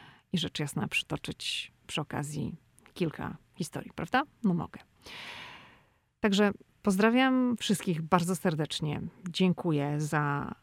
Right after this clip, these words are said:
wszystkie wspaniałe recenzje w Apple Podcast. Sprawiają mi wielką radość. Czytam wszystkie, zaglądam, patrzę, czy ktoś coś zostawił.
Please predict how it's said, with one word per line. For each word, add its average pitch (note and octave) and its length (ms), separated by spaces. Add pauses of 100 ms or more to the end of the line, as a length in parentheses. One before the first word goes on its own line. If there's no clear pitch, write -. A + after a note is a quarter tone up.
wszystkie - 400
wspaniałe D#3 580
recenzje D3+ 480
w - 140
Apple E3 200
Podcast. D3 540
Sprawiają D#3 540
mi D3+ 200
wielką D#3+ 500
radość. - 480
Czytam F3 280
wszystkie, - 440 (240)
zaglądam, D#3 580 (520)
patrzę, D#3+ 300
czy - 120
ktoś - 220
coś D#3 180
zostawił. - 480